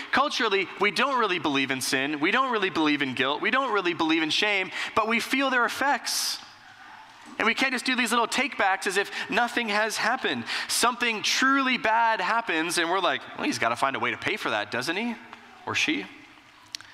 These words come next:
Do the Philistines believe in guilt and shame? Who knows? But they feel guilty all the same. And their priests say, "We gotta send, we gotta send with the ark a corresponding gift so that God will turn his wrath and punishment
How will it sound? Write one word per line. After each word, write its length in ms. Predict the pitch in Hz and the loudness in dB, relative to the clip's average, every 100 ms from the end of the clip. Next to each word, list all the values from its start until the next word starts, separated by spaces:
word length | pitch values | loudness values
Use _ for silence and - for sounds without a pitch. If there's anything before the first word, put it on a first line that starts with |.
| - - - - - - | -18 -16 -16 -18 -20 -4
Do 100 | 151 | 0
the 80 | 160 | 0
Philistines 520 | 190 220 - 226 220 | 2 0 0 -2 -2
believe 400 | - 156 165 214 | 0 2 2 0
in 120 | 208 | -2
guilt 280 | 143 175 202 | 0 0 -2
and 80 | 185 | -2
shame? 400 | - 180 208 247 - - - - - - - - - | 0 0 0 -4 -12 -20 -20 -20 -20 -20 -20 -20 -6
Who 60 | 156 | 0
knows? 420 | 190 165 - - - - - - - - | 0 0 -4 -6 -10 -20 -20 -18 -18 -6
But 80 | 127 | -2
they 100 | 120 | -2
feel 320 | 117 196 226 | -2 -2 0
guilty 500 | 156 113 92 110 71 110 - - - | 0 -2 -2 -4 -4 -10 -18 -20 -2
all 160 | 120 120 | 2 2
the 100 | 107 | 0
same. 400 | - 107 78 104 - - - - - - | -2 -2 -4 -10 -18 -20 -20 -10 -2 0
And 100 | 147 | 2
their 100 | 143 | 0
priests 360 | - 196 170 | 0 0 0
say, 260 | 190 160 143 - - | 0 0 -2 -6 -6
"We 80 | 120 | 0
gotta 180 | 143 160 | 0 0
send, 400 | - 175 175 143 | 0 -2 -2 -4
we 100 | 135 | 0
gotta 200 | 151 160 | 0 0
send 320 | - 175 151 | 0 0 0
with 160 | 156 | 0
the 140 | 165 147 | 2 2
ark 260 | 135 139 - | 2 0 -2
a 80 | 131 | -2
corresponding 800 | - 165 156 - 160 143 139 127 | 0 0 0 0 0 0 -2 -2
gift 420 | 127 110 107 - - - - - - - - - - | -2 -2 -4 -6 -8 -16 -20 -20 -20 -20 -16 -8 -2
so 100 | - | 2
that 100 | 143 | 2
God 240 | 135 139 139 | 2 0 0
will 100 | 135 | -2
turn 280 | - 139 | 0 0
his 140 | 139 117 | 0 0
wrath 300 | 120 120 117 | 2 2 0
and 100 | 113 | -4
punishment 480 | 135 117 - 110 | -2 -2 -2 -2